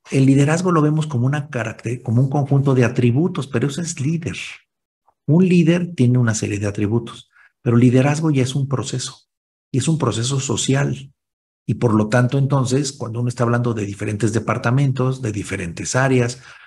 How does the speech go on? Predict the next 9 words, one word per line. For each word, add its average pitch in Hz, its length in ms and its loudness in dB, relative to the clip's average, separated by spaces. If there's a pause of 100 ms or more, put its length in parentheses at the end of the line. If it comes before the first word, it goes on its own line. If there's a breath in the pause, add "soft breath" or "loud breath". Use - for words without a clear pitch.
ahora 131 200 4
que 127 120 2
nos 104 160 2
gusta 117 240 0
hacer 117 180 0
equipos 113 500 -6
interdepartamentales 120 1300 0
o 117 100 -8
interfuncionales, 117 1160 -2